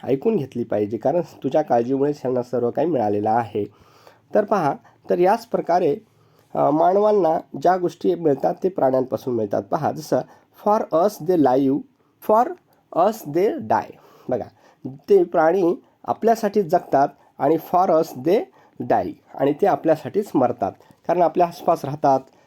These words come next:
आपल्यासाठी काम करतात आणि सर्व पालन पोषण करत असताना आपल्यासोबत ते जगत असतात आणि ते आपल्यासाठीच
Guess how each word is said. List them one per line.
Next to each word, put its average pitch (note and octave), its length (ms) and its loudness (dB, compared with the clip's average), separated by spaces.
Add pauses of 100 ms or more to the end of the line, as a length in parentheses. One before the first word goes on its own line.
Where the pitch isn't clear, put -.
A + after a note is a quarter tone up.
(160)
आपल्यासाठी D3+ 600 0
काम C#3+ 200 2
करतात B2+ 460 0 (320)
आणि C3 220 2
सर्व E3 360 0
पालन D3 340 2
पोषण D3 300 -4
करत D3 280 0
असताना C#3+ 340 0
आपल्यासोबत C#3 560 -2
ते F3+ 380 -4
जगत D#3+ 340 0
असतात C#3 280 -2 (320)
आणि C3 240 0
ते D#3+ 60 2
आपल्यासाठीच A#2+ 640 -2